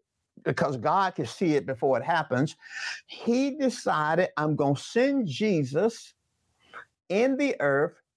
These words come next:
to save humanity." That's before the earth was created. That's before Jesus was ever born. That's before Adam was ever sinned.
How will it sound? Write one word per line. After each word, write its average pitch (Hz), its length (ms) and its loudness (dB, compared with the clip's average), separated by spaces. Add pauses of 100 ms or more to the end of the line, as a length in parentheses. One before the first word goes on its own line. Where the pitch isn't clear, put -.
to 175 140 2
save 180 420 2
humanity." 147 800 0 (320)
That's 202 260 0
before 151 400 0
the 147 140 -4
earth 156 240 0
was 156 140 -2
created. 180 520 0 (880)
That's 185 480 0
before 180 600 0
Jesus 165 640 0
was 151 260 0
ever 156 280 0
born. 147 640 0 (840)
That's 202 340 0
before 180 480 0
Adam 180 400 2
was 156 220 0
ever 151 280 2
sinned. 143 560 0